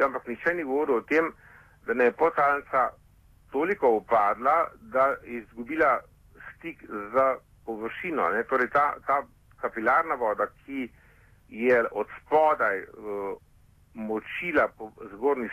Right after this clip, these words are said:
sloj, recimo, rodne prsti, je zdaj pre-, prekinjena in zato imamo poleg te hidrološke suše tudi kmetijsko sušo.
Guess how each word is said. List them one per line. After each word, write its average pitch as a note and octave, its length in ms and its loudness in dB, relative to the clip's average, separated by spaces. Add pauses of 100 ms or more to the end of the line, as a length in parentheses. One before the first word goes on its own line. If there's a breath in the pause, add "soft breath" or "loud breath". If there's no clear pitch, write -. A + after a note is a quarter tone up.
sloj, B2 320 2 (240)
recimo, A2 340 -6
rodne A2 320 0 (160)
prsti, C#3 540 -8 (680 soft breath)
je A2 100 -2
zdaj D#3 200 2
pre-, C3 220 -4 (120)
prekinjena A#2+ 640 0
in G#2+ 80 0
zato G#2 160 0
imamo D3 300 2 (100)
poleg C3 300 0
te C#3 240 2 (100)
hidrološke B2 640 0 (120)
suše D#3 420 -2
tudi C3 240 -10
kmetijsko A#2 680 -6 (100)
sušo. F2+ 340 -6